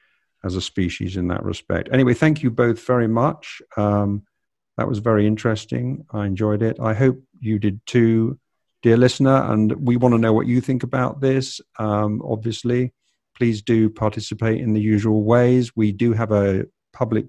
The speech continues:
YouTube channel now, so you can see us recording these episodes, uh, as well as listening to us. And, uh, we do really enjoy the feedback that we get. Uh, you don't,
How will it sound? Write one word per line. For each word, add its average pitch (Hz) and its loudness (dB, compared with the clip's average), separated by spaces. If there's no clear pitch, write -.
YouTube 113 2
channel 117 0
now, 117 0
so - -4
you 101 2
can 98 -4
see 113 0
us 107 -2
recording 110 2
these 110 4
episodes, 131 0
uh, 107 0
as 107 -6
well 107 2
as 101 -4
listening 101 -4
to 113 -8
us. 104 -8
And, 95 -6
uh, 101 -2
we 110 -4
do 131 2
really 117 2
enjoy 101 -2
the 95 -8
feedback 95 -6
that 110 -8
we 101 -6
get. 110 -6
Uh, 117 -4
you 110 -4
don't, 151 2